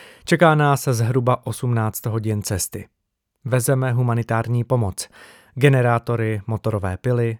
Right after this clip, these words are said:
kempingové vařiče, jídlo, oblečení a léky. A jedeme navštívit své kolegy.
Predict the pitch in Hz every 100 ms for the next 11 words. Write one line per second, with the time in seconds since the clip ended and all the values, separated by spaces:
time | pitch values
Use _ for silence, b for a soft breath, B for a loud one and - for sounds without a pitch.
0 | - 143 131 131 123 120 117 110 110 120
1 | 104 - 107 104 131 131 120 113 - 131
2 | 127 - 123 110 107 - _ - 123 107
3 | - 95 - _ _ _ B B B B
4 | 156 156 135 131 131 131 113 104 - 117
5 | 110 - 113 107 107 98 92 92